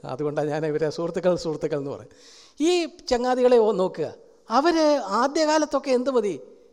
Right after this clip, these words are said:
രാവിലെ ഒരു, ഒരു എന്തോ അതിൻ്റെ ഒരു പ്രത്യേക അളവുണ്ട്, ഓ, ഒരു, ആ, പഗോ എന്താ അതിൻ്റെ പേരെന്താ, ആ, അത് മതി, മതി, മതി, മതി. പക്ഷെ കുറച്ച് കഴിഞ്ഞ്, കുറച്ച്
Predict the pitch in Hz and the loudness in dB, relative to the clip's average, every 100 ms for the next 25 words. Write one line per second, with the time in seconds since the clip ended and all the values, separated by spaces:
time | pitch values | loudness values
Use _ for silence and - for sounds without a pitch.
0 | - - _ _ - 269 285 320 311 285 | -20 -20 _ _ -2 2 2 2 0 -2
1 | 285 277 - - 220 233 233 220 220 214 | -2 -4 -8 -10 -6 -4 -4 -4 -4 -4
2 | 202 208 202 196 196 196 202 185 180 147 | -4 -4 -4 -4 -6 -4 -2 -2 -4 -6
3 | - - 156 156 160 165 156 147 - 160 | -12 -12 -10 -8 -8 -8 -10 -12 -14 -14
4 | 107 107 _ _ _ _ _ - 147 127 | -14 -18 _ _ _ _ _ -10 -8 -10
5 | 113 131 117 123 127 120 135 117 101 - | -10 -12 -10 -10 -12 -10 -10 -10 -12 -14
6 | 156 139 113 _ _ - 226 302 262 233 | -8 -8 -10 _ _ -2 0 2 2 2
7 | 240 208 214 185 147 175 - _ - 220 | 0 0 -2 -4 -6 -8 -12 _ -4 -4
8 | 175 - _ _ _ 277 277 330 277 277 | -4 -14 _ _ _ -4 -2 -2 0 0
9 | 330 415 311 311 302 240 233 233 | 4 4 4 0 -4 -2 -4 -2